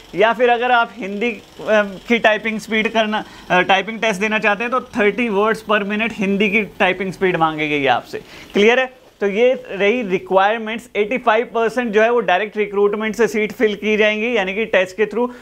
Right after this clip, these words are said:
और जो टेन परसेंट होगी वो जो, अ, staff होते हैं already, उन employees होते हैं, उनका, अ, departmental test होता है, उनके through ये seats भरी जाती हैं,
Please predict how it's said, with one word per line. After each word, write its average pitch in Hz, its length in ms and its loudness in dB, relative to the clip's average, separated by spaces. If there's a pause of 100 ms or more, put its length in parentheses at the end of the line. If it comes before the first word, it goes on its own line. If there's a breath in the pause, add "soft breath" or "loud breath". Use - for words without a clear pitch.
(140 loud breath)
और 196 320 2
जो 185 120 -2
टेन 208 240 -2
परसेंट 220 360 -2
होगी 214 240 2
वो 214 160 2
जो, 220 220 2
अ, 180 400 2 (340 loud breath)
staff 202 300 2
होते 214 220 -2
हैं 220 60 -2
already, 214 400 0 (160)
उन 202 280 -4
employees 190 460 2
होते 214 160 -2
हैं, 226 80 -2
उनका, 202 380 0 (220 loud breath)
अ, 180 100 2
departmental 196 640 0
test 190 240 2
होता 208 180 0
है, 214 60 0
उनके 185 240 -2
through 196 240 0
ये 196 120 2
seats - 340 -4
भरी 175 260 2
जाती 143 300 0
हैं, 127 120 -10